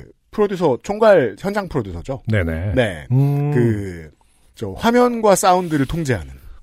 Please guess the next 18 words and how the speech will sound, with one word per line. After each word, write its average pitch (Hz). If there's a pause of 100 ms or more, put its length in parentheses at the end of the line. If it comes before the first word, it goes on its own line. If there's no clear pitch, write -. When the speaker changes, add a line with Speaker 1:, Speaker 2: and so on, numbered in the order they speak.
Speaker 2:
음. 104 (600)
Speaker 1:
그분들은, 196 (480)
어, 151
앞으로는 226
그래도 196
점점 175
기계가 160
발전했지만 127 (680)
지금도, 233
지금도 214
그렇고 220
앞으로도 165
그렇고 147
주로 156
말을 -
할 92
거예요. 65 (340)
Speaker 2:
음. 104